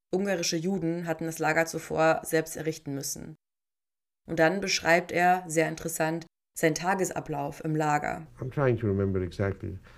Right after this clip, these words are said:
Speaker 2: I think around six o'clock, about six o'clock or five thirty in the morning, Appell, being counted.
Speaker 1: Appell um fünf Uhr dreißig, sechs Uhr dreißig morgens.
Speaker 2: Then we got,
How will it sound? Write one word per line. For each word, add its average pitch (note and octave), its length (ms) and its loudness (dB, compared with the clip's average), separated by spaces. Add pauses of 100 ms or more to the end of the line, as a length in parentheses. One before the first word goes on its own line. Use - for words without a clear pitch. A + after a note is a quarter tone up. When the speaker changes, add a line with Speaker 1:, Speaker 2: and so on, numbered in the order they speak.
(160)
Speaker 2:
I B2+ 60 -2
think D3+ 220 4
around G2+ 200 6
six - 240 -4
o'clock, F#2+ 320 -2
about G#2 340 -6
six - 220 -4
o'clock G2 300 -4
or F#2 80 -4
five G2+ 260 2
thirty G#2 180 0
in G#2 60 0
the A#2 60 0
morning, F#2+ 400 0 (400)
Appell, G#2+ 460 0 (460)
being G#2 340 2
counted. G2 460 0 (160)
Speaker 1:
Appell F3 540 2
um E3+ 140 -4
fünf F#3+ 300 -4
Uhr D#3 60 -4
dreißig, F3+ 640 0
sechs E3 280 0
Uhr E3 100 0
dreißig D3 640 -4
morgens. C3 580 -8
Speaker 2:
Then F#2+ 420 0 (460)
we A2 160 2
got, G2+ 220 4